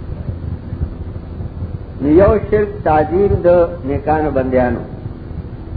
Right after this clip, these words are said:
دا اول شرک و چې دنیا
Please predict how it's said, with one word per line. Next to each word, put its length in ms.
دا 160
اول 220
شرک 300
و 80
چې 120
دنیا 220